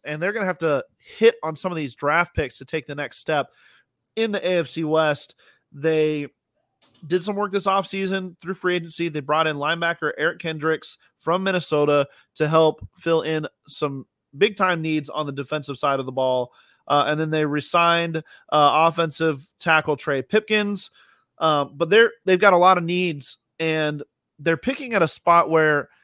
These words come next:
maybe they could have their pick of w-, one of their top needs here, Andrew, which is wide receiver. Tell us about wide,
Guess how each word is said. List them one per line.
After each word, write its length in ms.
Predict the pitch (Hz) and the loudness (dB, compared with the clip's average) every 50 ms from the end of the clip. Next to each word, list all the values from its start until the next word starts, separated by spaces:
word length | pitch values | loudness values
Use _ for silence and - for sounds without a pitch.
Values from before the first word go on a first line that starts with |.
| _ _ _ _ _ _ _ _ _ _ _ _ _ _ _ _ _ _ _ _ _ - | _ _ _ _ _ _ _ _ _ _ _ _ _ _ _ _ _ _ _ _ _ -12
maybe 360 | 151 147 170 196 240 262 277 | -6 0 2 2 2 4 2
they 140 | 220 226 226 | 2 0 0
could 120 | - 214 | 0 -2
have 380 | 185 175 185 185 180 170 151 160 - _ _ _ _ - 143 139 127 _ _ _ _ _ | -2 0 0 2 2 2 0 -2 -6 _ _ _ _ -18 -18 -18 -18 _ _ _ _ _
their 340 | - 151 127 120 160 175 196 | -16 -8 -2 2 4 4 4
pick 400 | 190 - - 185 233 254 - - - - | 4 4 4 6 6 4 4 0 -2 2
of 420 | 165 175 175 170 165 160 156 - _ _ _ _ _ _ _ _ _ _ _ - | 4 4 6 6 4 4 2 -2 _ _ _ _ _ _ _ _ _ _ _ -14
w-, 180 | 147 139 147 - _ | -12 -12 -14 -14 _
one 200 | - 156 202 233 | -4 -2 0 2
of 60 | 214 | 4
their 140 | 175 160 151 | 4 4 4
top 280 | - 180 180 175 165 139 | 4 4 2 2 2 0
needs 380 | 151 175 185 170 139 - - | -2 -4 -4 -4 -6 -8 -10
here, 260 | - 151 156 151 143 - | -6 -4 -2 -2 -2 -2
Andrew, 440 | - 147 143 143 139 135 139 143 143 | -2 -4 -4 -4 -4 -2 0 0 0
which 220 | 131 139 143 135 - | 0 -2 -4 -4 -6
is 140 | 139 123 120 | -8 -8 -2
wide 280 | 127 139 151 175 170 | 0 2 2 2 2
receiver. 400 | 139 127 - - 160 170 143 139 | 0 -4 -6 -6 -4 -4 -4 -4
Tell 200 | 131 - 175 185 | -4 -2 -2 -2
us 100 | 208 - | -2 -2
about 220 | 190 170 170 156 143 | -2 -2 -2 0 2
wide, 260 | 160 165 165 156 | 4 2 2 2